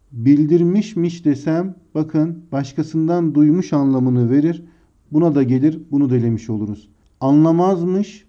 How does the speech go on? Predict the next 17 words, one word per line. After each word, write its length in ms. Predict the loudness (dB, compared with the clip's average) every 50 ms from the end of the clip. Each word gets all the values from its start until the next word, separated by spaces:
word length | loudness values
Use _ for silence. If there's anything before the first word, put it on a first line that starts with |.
| _ _ -2
buna 220 | 0 0 2 2
da 80 | 2 0
geliyor 340 | 0 2 0 0 0 0 0
bakın, 360 | -2 -2 -4 -4 -8 -8 -8 -6 -2
bunu 200 | 0 0 0 0
da 60 | 0
elemiş 340 | 0 0 -2 -4 -4 -6 -6
oluruz. 420 | -6 -4 -4 -6 -6 -8 -12 -20 _ _ _ _ _ _ _ -12 -6
Gitmeliymiş, 1000 | -4 -4 -4 -2 -2 0 2 2 2 2 2 0 0 0 -2 -4 -4 -6 -12 -20 _ _ _ _ _ -6
buna 200 | -2 -2 0 0
da 80 | 0 0
gelir, 380 | 0 0 -2 -2 -2 -6 -8 -12 -14
bunu 240 | -10 -6 -4 -2 0
da 60 | 0
elemiş 360 | 2 2 2 0 0 -2 -4 -4
oluruz. 380 | -2 -2 -2 -4 -6 -10 -14 _ _ _ _ _ _ _ _ _ _
Götürdümüş, 1300 | -16 -12 -10 -2 2 4 4 4 2 -2 -6 -6 -4 -2 0 0 2 2 2 0 -2 -4 -10 -20 -20